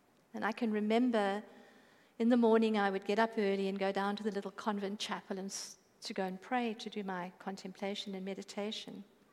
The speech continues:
Every single morning he was there before me, sitting at the back of the chapel, back against the wall, on his foot, on his,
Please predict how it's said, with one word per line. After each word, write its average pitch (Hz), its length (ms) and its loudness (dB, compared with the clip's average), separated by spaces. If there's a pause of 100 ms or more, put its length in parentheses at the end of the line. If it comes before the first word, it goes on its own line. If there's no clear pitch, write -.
(160)
Every 254 920 -2
single 269 440 0
morning 208 340 0
he 208 100 0
was 202 120 -4
there 202 160 -4
before - 260 -10
me, - 180 -10 (880)
sitting 254 300 0
at 269 100 -2
the 269 60 -8
back 254 240 4
of 269 100 -6
the 269 60 -10
chapel, 208 540 -4 (480)
back 226 180 6
against 262 380 0
the 247 80 0
wall, 190 300 0 (140)
on 254 140 6
his 269 180 -2
foot, - 360 -6 (160)
on 233 160 4
his, 240 100 -2